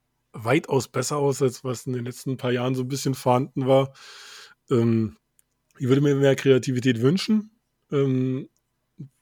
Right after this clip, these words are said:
wenn unser Coaching-Staff mitmacht, ist die Möglichkeit, mit Pierce das zu machen, ist gegeben.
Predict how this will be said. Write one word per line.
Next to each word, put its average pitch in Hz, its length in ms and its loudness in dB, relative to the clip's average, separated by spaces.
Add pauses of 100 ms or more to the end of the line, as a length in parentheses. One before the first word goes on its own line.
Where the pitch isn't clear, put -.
(140)
wenn 127 200 2
unser 127 200 4
Coaching-Staff 131 540 0
mitmacht, 143 460 -4
ist - 400 -6
die 123 80 -4
Möglichkeit, 135 720 0
mit 117 120 -4
Pierce 127 280 2
das 127 180 -4
zu 123 80 -6
machen, 117 240 -4
ist 127 180 -8
gegeben. 160 480 0